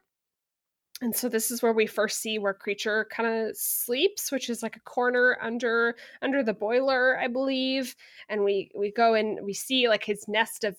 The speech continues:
of stuff that he's squirreled away from, from the, uh, the Black family's, like, heirlooms and things.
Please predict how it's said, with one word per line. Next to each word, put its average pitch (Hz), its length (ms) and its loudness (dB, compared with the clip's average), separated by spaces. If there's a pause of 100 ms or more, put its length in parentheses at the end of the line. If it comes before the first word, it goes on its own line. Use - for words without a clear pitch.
(140)
of 196 140 -4
stuff - 560 -2
that - 100 -6
he's 190 240 -4
squirreled 190 460 0
away 175 400 0
from, - 500 -8
from 185 240 -8
the, 180 460 -4 (520)
uh, 107 460 -6
the 202 140 -6
Black 180 420 -2
family's, 165 1080 -4
like, - 280 -8
heirlooms 170 640 -2
and 170 180 -6
things. 165 720 -6